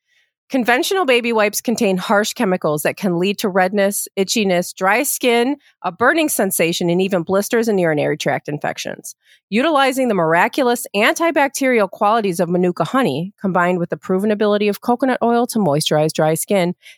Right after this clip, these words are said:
Nikki's has set a new global standard for premium baby wipes. The smell and feel of the wipes is unique,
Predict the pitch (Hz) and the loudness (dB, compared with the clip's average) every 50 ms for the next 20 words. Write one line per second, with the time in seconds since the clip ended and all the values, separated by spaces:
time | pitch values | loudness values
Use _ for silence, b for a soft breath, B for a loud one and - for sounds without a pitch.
0 | B - 190 208 240 247 - 320 302 294 - 247 214 208 - - 175 131 - - | B -4 -2 -2 0 0 0 0 0 0 0 -2 0 0 0 0 0 -2 -2 -2
1 | 143 143 139 143 151 151 - 151 147 151 147 - - - - - - - 180 165 | -2 -2 0 0 -2 -2 0 0 0 -2 -2 -4 -6 -8 -8 -8 -6 -2 0 0
2 | 147 139 123 131 - 151 156 - - 160 151 147 151 - - - - 165 156 151 | 0 0 -2 -4 -6 -6 -8 -6 -4 -2 0 0 0 -2 -4 -6 -4 -2 0 0
3 | 156 156 151 143 139 135 139 143 135 107 - 76 - - - - - _ _ _ | 0 0 0 -2 -2 -4 -4 -4 -4 -4 -6 -6 -10 -14 -16 -16 -18 _ _ _
4 | _ _ _ _ _ _ - 202 196 - - 233 233 233 254 269 277 - - 277 | _ _ _ _ _ _ -6 -4 -4 -2 0 0 2 2 2 0 0 -2 0 0
5 | 254 247 240 269 247 214 208 202 214 214 - 214 220 214 - 269 294 269 208 160 | 0 0 0 -2 0 0 2 0 0 0 -2 -4 -4 -2 -2 0 0 0 0 0
6 | - - | -2 -4